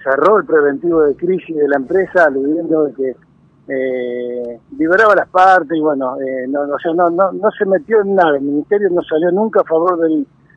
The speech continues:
del trabajador, cuando creo que ese es su rol, cuando el trabajador tiene razón, ¿no? Que nosotros siempre dijimos que Bullati no está en crisis porque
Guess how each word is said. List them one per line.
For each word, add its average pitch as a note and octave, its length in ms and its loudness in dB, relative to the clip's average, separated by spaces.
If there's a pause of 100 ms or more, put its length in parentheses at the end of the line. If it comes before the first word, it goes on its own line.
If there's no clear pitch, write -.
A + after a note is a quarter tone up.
del D3 180 -2
trabajador, D#3 680 2
cuando D#3 280 0
creo E3+ 240 0
que E3+ 120 -2
ese E3 220 -6
es C3+ 140 -8
su C#3+ 160 -8
rol, F3+ 320 2
cuando C#3 320 -2
el B2+ 140 -10
trabajador C#3+ 560 0
tiene E3 240 -2
razón, D#3+ 400 0
¿no? D#3 160 0 (420)
Que C#3+ 80 -12
nosotros D3+ 460 -6
siempre D#3 280 -4
dijimos D#3+ 280 -4
que C3 60 -8
Bullati C#3+ 380 -2
no C3+ 160 -2
está A3 220 2
en F3 120 0
crisis E3+ 440 -8
porque B2 300 -10